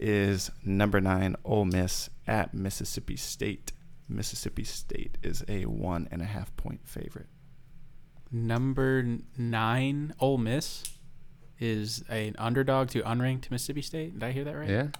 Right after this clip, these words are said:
Speaker 1: That's what it says.
Speaker 3: It's at, at Mississippi State.
Speaker 2: Uh, I'll take Ole Miss.
Speaker 3: Um,
Speaker 2: Egg Bowl.
Speaker 3: Yeah.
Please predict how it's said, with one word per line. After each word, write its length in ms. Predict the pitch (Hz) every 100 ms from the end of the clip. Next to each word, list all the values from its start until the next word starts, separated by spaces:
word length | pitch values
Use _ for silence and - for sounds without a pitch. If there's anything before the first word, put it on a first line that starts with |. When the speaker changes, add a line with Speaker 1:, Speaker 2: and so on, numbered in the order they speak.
| -
Speaker 1:
That's 220 | - 98 101
what 100 | 104
it 60 |
says. 540 | 120 113 - 120 120 - - - - -
Speaker 3:
It's 160 | 92
at, 260 | 95 98 - - - -
at 280 | 98 110
Mississippi 360 | 113 107 - 110
State. 240 | - 147
Speaker 2:
Uh, 200 | 123 120 -
I'll 100 | 127
take 240 | 156 147
Ole 120 | 110
Miss. 320 | 107 104 - - - - - - - - - - - - - - - - - - -
Speaker 3:
Um, 800 | 110 110 113 113 110 110 107 104 - - - - - - - - - - - - - - - - - - - - - - - - -
Speaker 2:
Egg 180 | 127 143
Bowl. 400 | 120 110 113 110 - - -
Speaker 3:
Yeah. 580 | 110 113 120 120 120